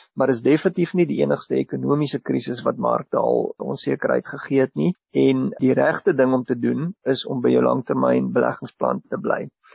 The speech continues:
Selfs vir adviseurs was dit uitdagend, en die enigste rede hoekom jy toegerus was daarvoor is as gevolg van ervaring oor tyd.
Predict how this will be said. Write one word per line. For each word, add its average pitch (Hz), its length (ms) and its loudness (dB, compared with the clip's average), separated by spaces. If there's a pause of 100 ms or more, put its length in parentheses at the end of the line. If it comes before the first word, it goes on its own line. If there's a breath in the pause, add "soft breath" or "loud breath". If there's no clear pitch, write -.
(280 soft breath)
Selfs 170 340 2
vir 151 120 0
adviseurs 139 680 0
was 123 160 -4
dit 127 120 -6
uitdagend, 151 640 2 (520)
en 135 100 -6
die 135 80 0
enigste 156 340 2
rede 135 240 4
hoekom 131 440 2
jy 127 480 2 (160)
toegerus 131 480 2
was 123 260 2
daarvoor 131 540 0
is - 140 -4
as 143 120 -8
gevolg 135 340 -2
van 117 160 -4
ervaring - 540 -2
oor - 220 -12
tyd. - 220 -4